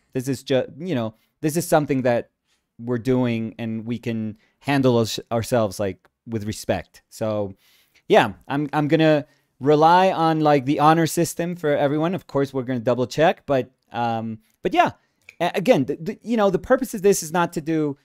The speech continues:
not to send the painting. We've done that, you know, hundreds of times. The purpose in here is to say, "Hey,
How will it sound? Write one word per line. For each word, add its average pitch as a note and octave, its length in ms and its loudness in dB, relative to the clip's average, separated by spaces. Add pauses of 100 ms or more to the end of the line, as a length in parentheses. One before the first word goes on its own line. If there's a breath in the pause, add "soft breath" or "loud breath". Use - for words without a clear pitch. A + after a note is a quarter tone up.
(120)
not F3 160 -4
to - 60 -8
send C#3 280 0
the A#2 60 0
painting. A2 460 -6
We've B2+ 180 -6
done C3+ 180 0
that, A#2 220 -2 (160)
you C3 80 -10
know, G2+ 160 -10
hundreds A#2 340 -4
of A2 60 -10
times. G#2 400 -8 (180)
The - 80 -4
purpose A#3 320 -2
in F#3+ 80 -8
here D#3+ 220 2
is C#3 160 -2
to B2+ 280 -4 (280)
say, D3 340 0
"Hey, D3+ 240 2